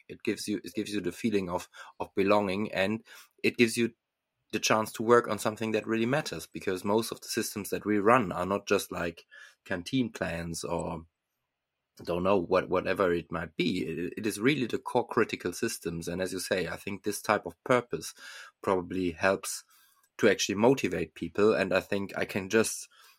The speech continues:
try to convince all <laughs> our listeners, as we have these discussions re-, very regular with all the customers, that they say, "Oh, we can't find people." I think you need to be a little bit proud of what we actually do, and also give the right perspective and not just run around and say, "Yeah, and then we have this mainframe and we actually want to get rid of it." No,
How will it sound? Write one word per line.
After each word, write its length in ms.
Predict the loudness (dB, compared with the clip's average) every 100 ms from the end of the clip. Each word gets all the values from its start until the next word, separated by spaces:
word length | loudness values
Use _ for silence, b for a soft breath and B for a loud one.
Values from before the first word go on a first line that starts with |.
| b
try 220 | 4 4 4
to 100 | 0
convince 440 | 0 2 2 2
all 220 | 6 6 4
<laughs> 80 | 0
our 160 | 2
listeners, 560 | 4 2 0 -2 -2 -4 B B -8
as 140 | -2
we 120 | 4
have 160 | 6 4 0
these 160 | -12
discussions 500 | -8 -2 0 0 -2
re-, 140 | -2 -2 0
very 220 | 0 4
regular 460 | 4 6 4 2
with 160 | -2 -4
all 160 | -4 -4
the 80 |
customers, 540 | -6 -10 -10 -10 -8 -8
that 140 | -8
they 120 | -8
say, 160 | -10 -6
"Oh, 60 | -4
we 140 | -4
can't 280 | -4 -6 -4
find 300 | 0 0 -2
people." 440 | -8 -10 -6 -8 -8 B B B
I 60 | 0
think 220 | 0 0
you 80 | -2
need 140 | -2
to 60 | 2
be 120 | 4
a 20 |
little 200 | 4 0
bit 180 | -8 2
proud 380 | 8 10 10 6
of 140 | 0
what 180 | -4 -2
we 120 | -2
actually 320 | -4 -6 -6
do, 380 | 2 4 4 2 -2 B B -2
and 140 | 2
also 420 | 2 2 2 0 0 B 2
give 160 | 2
the 100 | 4
right 220 | 4 2 -2
perspective 540 | 2 2 2 0 -4
and 100 | -2
not 160 | -2 -4
just 240 | -8 0
run 160 | 2 2
around 200 | 0 0
and 100 | -4
say, 120 | -4
"Yeah, 220 | -2 -2
and 100 | -2
then 120 | -6
we 80 | -8
have 140 | -8
this 140 | -10 -6
mainframe 540 | -6 -6 -8 -6 -4
and 120 | -4
we 120 | -4 -4
actually 220 | -6 -6
want 140 | -6
to 60 | -6
get 140 | -2
rid 140 | -2 -2
of 160 | -4
it." 140 | -6 -6
No, 300 | -4 -4